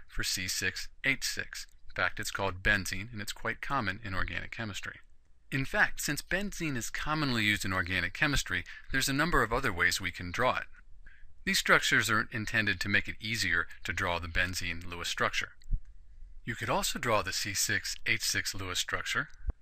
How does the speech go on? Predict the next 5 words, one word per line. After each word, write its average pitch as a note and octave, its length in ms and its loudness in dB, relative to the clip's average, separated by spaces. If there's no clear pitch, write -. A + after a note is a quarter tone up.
like F#2 280 2
this, C#3 460 2
or F#2 380 2
like - 280 0
this. - 400 0